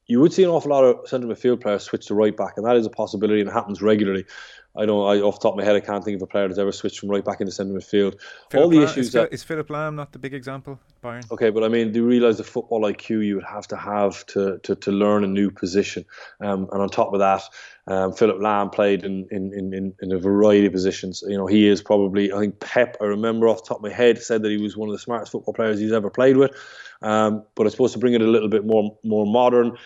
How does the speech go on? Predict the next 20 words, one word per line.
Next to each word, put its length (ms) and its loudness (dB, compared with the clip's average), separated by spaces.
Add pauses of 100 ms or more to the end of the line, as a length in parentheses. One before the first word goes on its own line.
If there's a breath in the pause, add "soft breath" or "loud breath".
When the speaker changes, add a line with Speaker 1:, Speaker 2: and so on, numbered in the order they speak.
(240 loud breath)
Speaker 1:
um, 540 -4 (260)
Kyle 240 2
Walker 480 2 (640)
was 100 -12
performing 360 -4
that 120 -4
role 160 0
for 80 -10
Manchester 420 -12
City, 320 -4
and 180 -10 (120)
Pep 140 -8
Guardiola 420 0
said 200 -6
recently 420 -6
that 160 -6
Kyle 180 -2
Walker 260 2
can 100 -6
get, 180 -2